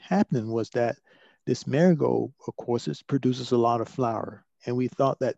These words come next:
it's possible that this parasitoids were attracted to the flower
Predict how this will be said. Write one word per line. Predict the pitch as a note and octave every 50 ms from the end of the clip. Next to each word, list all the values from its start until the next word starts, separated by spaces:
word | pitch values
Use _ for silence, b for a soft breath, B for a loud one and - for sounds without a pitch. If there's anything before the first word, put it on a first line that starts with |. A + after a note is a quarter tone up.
| _ -
it's | D3 B2+ - - -
possible | - - - D#3 E3 E3 - C#3 - B2 A2 G#2+ A#2+ - _ -
that | C3 A#2+ - -
this | B2+ A#2 A#2 - - - _ - -
parasitoids | - - F3 F#3+ F3 - B2 - - - A#2 G#2+ G#2 G#2 G#2+ A2+ - - _ _ _ _ _ _ _ _ _ _ _ _ -
were | B2+ B2+ B2 A#2+
attracted | - - - - D3 D3 D3 - - B2 - _ _ _ _ _ _ _ _ _ -
to | - C3 A#2
the | A2+ G#2
flower | - - B2+ A#2 A#2+ B2+ B2+ A#2 A2 A2+ A2